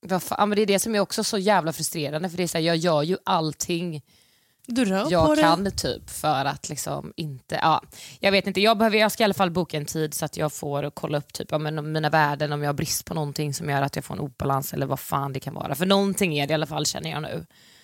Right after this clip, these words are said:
Speaker 1: För nu är det dåligare än vad det
Speaker 2: Ja,
Speaker 1: brukar
Speaker 2: alltså,
Speaker 1: vara.
Speaker 2: jag har faktiskt ett tips till, typ, så här, de som även lyssnar nu
Speaker 1: Mm.
Speaker 2: också. Att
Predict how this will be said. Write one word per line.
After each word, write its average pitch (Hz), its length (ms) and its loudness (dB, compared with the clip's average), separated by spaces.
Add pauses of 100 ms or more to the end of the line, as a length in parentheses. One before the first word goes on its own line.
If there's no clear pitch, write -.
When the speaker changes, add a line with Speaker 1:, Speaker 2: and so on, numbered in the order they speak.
(340)
Speaker 1:
För 180 120 -2
nu 165 220 2
är 156 80 4
det 143 320 2 (400)
dåligare 147 360 -2
än 147 60 -6
vad 143 80 -4
det 147 40 -2
Speaker 2:
Ja, 285 140 6
Speaker 1:
brukar - 100 -4
Speaker 2:
alltså, 330 140 4
Speaker 1:
vara. 320 100 8
Speaker 2:
jag 370 120 8
har 392 100 4
faktiskt - 460 2
ett - 200 0 (260)
tips - 340 2
till, 226 140 0
typ, 196 260 0
så - 160 4
här, 185 380 6
de 214 320 2
som 220 160 4
även 208 280 4
lyssnar 247 500 4
nu 202 120 -2
Speaker 1:
Mm. 196 120 2
Speaker 2:
också. 175 480 2 (420)
Att - 300 2